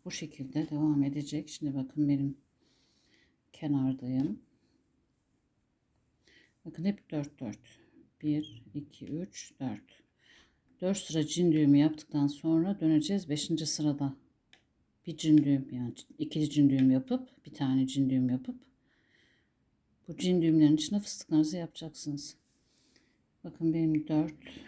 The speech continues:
dört, sekiz, on iki, on altı. On altı, dört, sekiz, on iki, on altı. Şimdi iki yapacağım.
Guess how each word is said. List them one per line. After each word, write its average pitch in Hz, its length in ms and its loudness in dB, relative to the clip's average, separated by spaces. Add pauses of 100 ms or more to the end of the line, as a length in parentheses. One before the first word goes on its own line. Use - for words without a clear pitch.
(1400)
dört, 156 540 -8
sekiz, 151 480 -10
on 156 180 4
iki, 151 300 0
on 151 200 4
altı. 135 320 -2 (1300)
On 147 160 -6
altı, 143 600 -8 (1040)
dört, 151 200 -10
sekiz, - 280 -12
on 156 140 0
iki, 151 160 -6
on 156 100 4
altı. 156 240 4
Şimdi - 240 -6
iki 156 160 -6
yapacağım. 165 500 -2